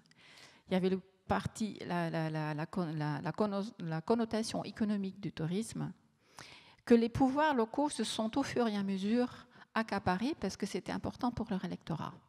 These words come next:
C'était une chose. Donc du coup, qui dit, euh, important pour elle, leur électorat,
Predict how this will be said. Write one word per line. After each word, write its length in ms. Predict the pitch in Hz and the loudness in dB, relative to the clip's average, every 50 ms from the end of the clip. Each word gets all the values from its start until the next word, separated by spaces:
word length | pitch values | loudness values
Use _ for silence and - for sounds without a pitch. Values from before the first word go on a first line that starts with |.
| _ _ _ _ _ _ _ | _ _ _ _ _ _ _
C'était 280 | - - 214 220 - 202 | -6 -6 -6 -4 -6 -8
une 200 | - - 175 175 | -8 -6 -8 -8
chose. 440 | - - - - - - - - - - _ - - - - - - | -8 -10 -10 -12 -12 -14 -14 -18 -20 -20 _ -20 -18 -16 -16 -14 -2
Donc 160 | 175 180 185 175 | -2 -2 0 0
du 120 | 160 180 | -4 -4
coup, 240 | - - 302 277 220 | 2 4 4 4 4
qui 160 | - - 190 | 0 -4 -2
dit, 240 | 156 180 240 226 175 | 2 4 4 4 4
euh, 100 | 151 151 - | 2 0 0
important 360 | 165 - - - - 160 170 | 0 0 0 0 -2 -4 -4
pour 180 | - 175 170 151 | -2 -2 -4 -2
elle, 160 | 147 160 - - - 160 160 | -4 -6 -6 -6 -6 -2 0
leur 180 | 165 160 165 | 0 0 0
électorat, 680 | 151 143 147 143 - - 156 151 160 180 196 220 262 | -2 -6 -6 -8 -6 -2 -2 0 2 4 4 4 4